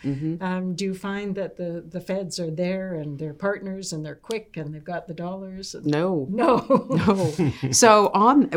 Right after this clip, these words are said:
Speaker 1: we built Canada's nos-, most northern single-family passive house,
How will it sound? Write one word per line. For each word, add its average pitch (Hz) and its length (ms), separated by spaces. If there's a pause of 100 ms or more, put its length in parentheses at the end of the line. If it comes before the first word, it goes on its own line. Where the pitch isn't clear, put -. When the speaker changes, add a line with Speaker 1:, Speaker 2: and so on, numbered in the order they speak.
Speaker 1:
we 226 160
built 214 380
Canada's 180 540
nos-, 156 240
most 156 520
northern 151 320
single-family 135 600
passive 123 400
house, - 400